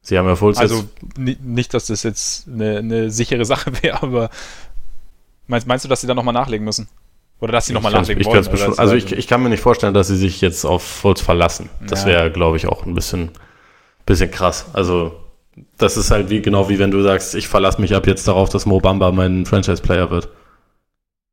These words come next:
Speaker 1: Weil, ja, wie gesagt, so, nicht, dass die beiden kein Talent hätten, aber man, man hat da schon das eine oder Fragezeichen, äh, eine oder andere Fragezeichen schwingt halt
Speaker 2: Ja,
Speaker 1: mit.
Speaker 2: ein kleines.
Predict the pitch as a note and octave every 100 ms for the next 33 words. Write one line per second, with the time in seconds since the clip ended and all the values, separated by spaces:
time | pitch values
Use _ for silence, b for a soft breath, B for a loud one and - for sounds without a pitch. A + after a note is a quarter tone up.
0 | _ - F2+ F2+ F2 - - - - -
1 | - F2 D#2 - G#2 F#2 F#2 F#2 - E2+
2 | D#2+ - - - _ - G2 - G2 G#2+
3 | G2 F#2+ F#2+ - G2 F2+ G2 G2 G2+ G2+
4 | F#2+ F2 F2 E2+ E2+ E2+ E2 B B B
5 | B G2 F#2 G#2 G2 G#2 G2 F#2 - G2+
6 | G2 G2+ G2 F#2 - G2+ G2 G#2 F#2+ F#2
7 | F2+ - G#2+ G2+ G2+ G#2+ G2 F#2 G2 F2+
8 | - G2 F#2+ F#2+ F#2 - G2+ F#2+ E2+ F#2
9 | F#2+ F#2+ - F2+ - -